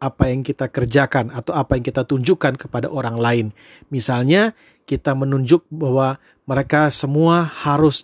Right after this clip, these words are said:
jadi orang yang tepat waktu dalam, eh, tiba di satu tempat atau tepat waktu dalam bekerja. Tapi sementara kita sendiri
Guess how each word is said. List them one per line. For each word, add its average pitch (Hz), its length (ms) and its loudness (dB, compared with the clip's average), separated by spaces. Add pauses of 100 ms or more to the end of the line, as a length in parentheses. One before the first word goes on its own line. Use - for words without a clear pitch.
jadi 143 320 4
orang 147 400 0
yang 151 320 -2 (320)
tepat - 320 -4
waktu 160 640 2
dalam, 147 560 0 (480)
eh, 131 320 -2
tiba 156 600 2
di 127 180 -2
satu 139 240 -4
tempat 139 460 -2 (100)
atau 151 380 0
tepat - 340 -4
waktu 196 480 2
dalam 131 240 0
bekerja. 120 480 -6 (400)
Tapi 147 240 -4
sementara 127 720 0 (160)
kita 123 240 -10
sendiri 120 560 -4